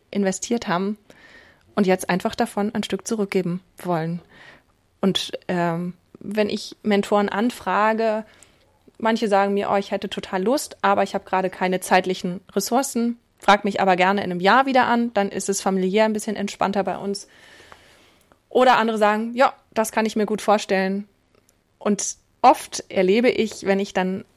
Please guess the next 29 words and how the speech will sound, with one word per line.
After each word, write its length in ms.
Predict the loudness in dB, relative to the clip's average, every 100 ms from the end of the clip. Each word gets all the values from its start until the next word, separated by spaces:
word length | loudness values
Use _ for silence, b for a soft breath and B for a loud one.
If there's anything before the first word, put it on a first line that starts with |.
| _
auch 140 | -16 -6
die 120 | -4
Mentoren 460 | -4 0 0 0
nach 160 | -4 -4
einer 120 | 0
Weile 200 | 0 0
nochmal 240 | 0 -2 -2
frage, 380 | 0 2 2
wie 80 | -2
es 100 | -6
ihnen 340 | -4 -6 -6 -10 _ _ _
auch 120 | -12
in 120 | -8 -6
ihrer 200 | -4 -2
Mentorenbeziehung 840 | -2 -2 0 0 -4 -4 -2 -2
geht, 340 | 0 -2 -2 B B B B _ _ -6
dass 140 | -2
sie 100 | 0
sagen, 260 | 2 -2 -4
„Ach, 120 | -10 -8
ich 120 | -6
profitiere 540 | -6 -2 0 2 2
selber 300 | 4 6 4
total 340 | 0 -4 -2 -2
davon. 360 | -2 -4 -6
Das 140 | -6 -6
inspiriert 560 | -6 -2 0 2 2
mich, 280 | -2 -4 -8
mit 120 | -10